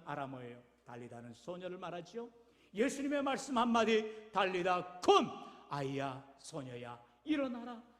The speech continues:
예수님은 다른 게 없어요. 지금 사람들이 바라볼 때에 전혀 일어날 소망이 없고 살아날 기적이 없는 그 아이에게 우리 주님, 생명의 주님, 능력의 주님, 기적의 주님께서 말씀 한마디로 달리다고 하며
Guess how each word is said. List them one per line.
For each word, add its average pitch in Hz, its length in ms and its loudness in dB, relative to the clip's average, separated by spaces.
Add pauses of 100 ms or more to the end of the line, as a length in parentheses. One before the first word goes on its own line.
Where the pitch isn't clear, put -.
(220)
예수님은 - 380 -14
다른 269 260 -6
게 240 60 -6
없어요. 113 320 -12 (640)
지금 302 280 6
사람들이 285 460 6
바라볼 269 320 6
때에 254 340 4
전혀 339 460 6 (200)
일어날 262 360 2
소망이 240 420 2
없고 214 300 0
살아날 330 600 6
기적이 302 380 4
없는 254 380 6 (240)
그 359 180 0
아이에게 302 580 -2 (300)
우리 170 160 -4
주님, 175 200 -4
생명의 269 540 4
주님, 262 300 2 (240)
능력의 339 480 8
주님, 285 300 4 (180)
기적의 392 400 6
주님께서 247 680 0 (200)
말씀 302 440 4
한마디로 269 680 2
달리다고 202 560 2
하며 180 300 2